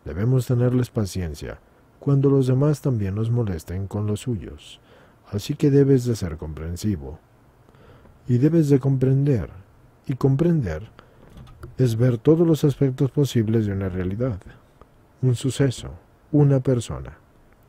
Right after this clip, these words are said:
Hay el que no tiene otro punto de vista que el propio, y ese es conocido con el cuento de Indostánico de los ciegos y el elefante. El cuento es el siguiente.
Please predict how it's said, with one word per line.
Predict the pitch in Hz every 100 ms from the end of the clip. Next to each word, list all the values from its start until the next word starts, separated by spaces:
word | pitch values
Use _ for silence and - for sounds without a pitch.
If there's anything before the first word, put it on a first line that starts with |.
| _ _ _ _ _ _ _ - - _
Hay | - 127
el | 135 120
que | 123
no | 127
tiene | 123 123 123
otro | 117 107
punto | 107 101 87
de |
vista | 80 92 98 110
que | 110 113
el | 113
propio, | 127 120 - - - _ _ _ _
y | 92
ese | 123 - 139 135 - _ _ _
es | - 160
conocido | - 180 165 147 160 160
con | 156 147
el | 131
cuento | - 127 123 123 127
de | 113 107 - -
Indostánico | 131 120 110 107 - - 135 101 87 76 73
de | 76
los | 78 85
ciegos | - 131 123 123 135
y |
el | 123
elefante. | 113 110 - 135 127 - - _ _ _ _ _ - _ _ _ _ _ _ - _ _ _ - _ - - _ -
El | 135
cuento | 110 160 156
es | 147 147
el |
siguiente. | 127 113 92 67 - -